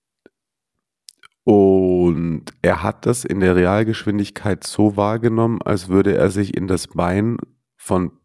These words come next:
Cristante hineinfallen lassen. Dann ist der Kontakt da. Und wenn er den Kontakt, und den hat er vermutlich vielleicht sogar wahrgenommen, zwar wahrgenommen hat und dann aber gesagt hat, das reicht für ihn nicht, dann ist das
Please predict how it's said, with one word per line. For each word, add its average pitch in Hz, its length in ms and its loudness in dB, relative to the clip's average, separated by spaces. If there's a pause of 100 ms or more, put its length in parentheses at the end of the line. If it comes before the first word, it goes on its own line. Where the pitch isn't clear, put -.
(460)
Cristante 95 800 -2
hineinfallen 104 1000 0
lassen. 127 460 -2
Dann 95 220 -2
ist - 200 -6
der 92 120 0
Kontakt - 760 -6
da. 117 500 -2 (960)
Und 85 640 0
wenn 85 140 2
er 78 100 -2
den 78 200 -4
Kontakt, - 640 -8
und - 480 -12 (640)
den 82 160 -6
hat - 140 -10
er 143 60 -4
vermutlich 92 400 -6
vielleicht 82 260 -4
sogar 78 260 -4
wahrgenommen, 85 540 -4
zwar 78 300 -4
wahrgenommen 87 580 -4
hat - 500 -8 (520)
und 87 200 -2
dann 82 100 -2
aber 80 200 -2
gesagt 80 380 -8
hat, - 140 -8
das - 240 -8
reicht - 260 -6
für - 160 -6
ihn 82 180 -6
nicht, - 340 -8
dann 82 180 -4
ist - 340 -8
das - 340 -6